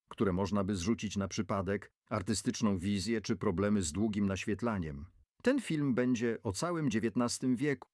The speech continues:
o stuleciu, które zbudowało nasz współczesny świat, mosty, które dziś przekraczamy, ulice, po których codziennie chodzimy, kamienice, w których mieszkamy. O epoce, której prawdziwego procesu budowy prawie nie widzimy na fotografiach.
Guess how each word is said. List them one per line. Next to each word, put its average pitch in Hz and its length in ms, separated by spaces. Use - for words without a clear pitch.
o 104 100
stuleciu, 120 580
które 104 260
zbudowało 95 640
nasz 95 240
współczesny 101 600
świat, 87 380
mosty, 113 440
które 98 340
dziś 196 300
przekraczamy, 107 760
ulice, 117 440
po 107 140
których 117 320
codziennie 110 460
chodzimy, 104 500
kamienice, 107 600
w - 80
których 117 340
mieszkamy. 82 600
O - 140
epoce, 123 500
której 113 300
prawdziwego 104 580
procesu 160 440
budowy 120 420
prawie 170 340
nie 147 160
widzimy 170 420
na 147 120
fotografiach. 143 800